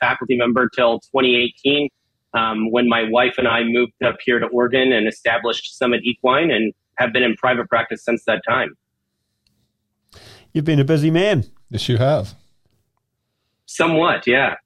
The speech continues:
Speaker 2: Yeah.
Speaker 1: Yeah. So,
Speaker 2: So
Speaker 1: to, uh, anyone listening to this that goes, "Boy, you have to have grown up with horses and understand everything about them to be, you know, a, an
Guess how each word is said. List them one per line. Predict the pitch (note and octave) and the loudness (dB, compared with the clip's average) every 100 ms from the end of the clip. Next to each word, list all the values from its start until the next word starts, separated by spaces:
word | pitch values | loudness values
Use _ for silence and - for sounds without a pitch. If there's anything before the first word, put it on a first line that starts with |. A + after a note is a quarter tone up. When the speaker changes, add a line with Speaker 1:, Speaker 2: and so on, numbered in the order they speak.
| _ | _
Speaker 2:
Yeah. | F3+ D3 A2+ - | -8 -6 -8 -4
Speaker 1:
Yeah. | A2 A#2+ - - | -2 -2 -4 -14
So, | - E3 | -2 2
Speaker 2:
So | F3+ F3 | 2 2
Speaker 1:
to, | E3+ | 0
uh, | F#3 F3 F#3 | 0 -2 0
anyone | G3+ A#3+ A#3 G#3 | 0 2 2 2
listening | G3 G3+ G3 | 2 2 4
to | F#3 | 4
this | F#3 F#3 | 2 0
that | D#3 | -2
goes, | D3+ D3+ - _ _ _ _ _ - | 0 -2 -4 _ _ _ _ _ 0
"Boy, | D#3 | 2
you | C#3+ C#3 | 2 0
have | D3 D#3 | 0 -2
to | E3+ | -2
have | C#3+ B2 | -4 -2
grown | D3 D3+ | 0 2
up | C#3+ C3+ | 2 -2
with | C3+ | -6
horses | - C3+ B2+ C3+ B2 | -2 -2 0 0 0
and | B2+ | 0
understand | C#3+ C#3 - C#3+ C#3 C3 | 0 0 0 0 0 0
everything | B2+ C3 C3 | -2 0 0
about | A2+ B2 - | 0 -2 0
them | B2+ B2 B2 A#2+ - - | 0 2 2 0 -2 -4
to | A#2 | -4
be, | A#2+ C3+ D3 C#3 C3+ _ _ _ _ _ _ _ | 2 2 4 2 -2 _ _ _ _ _ _ _
you | C#3 C3+ | 2 4
know, | B2 A#2+ A#2 C3+ | 4 2 2 2
a, | A#2+ A2+ | 0 0
an | B2+ | 0